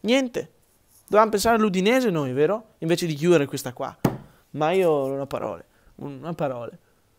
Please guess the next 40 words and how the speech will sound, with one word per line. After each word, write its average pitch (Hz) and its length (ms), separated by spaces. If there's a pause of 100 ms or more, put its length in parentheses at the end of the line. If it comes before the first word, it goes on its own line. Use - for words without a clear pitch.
(400)
Stavamo 190 540
ricom-, 180 260
avevamo 185 260
ricominciato 175 440
a 165 40
fare 175 200
punti 202 480
e 277 100 (440)
ne 180 120
abbiamo 190 200
fatti 175 440 (240)
uno 226 600
in 196 160
due 196 120
partite. - 500 (140)
Benissimo. - 520 (580)
Andiamo 180 240
avanti 180 240
così 156 420 (480)
e - 340 (180)
sì, 175 220
sì, 160 180
bella 180 200
la 156 100
Champions, 180 540
non 135 200
so 185 120
se 202 140
ci 180 80
andiamo 135 320
l'anno 123 220
prossimo, - 560
con 143 100
sta, 135 300 (960)
con 143 100
sta 143 120
mentalità 139 420
qua, - 180
proprio 196 300
no, 107 140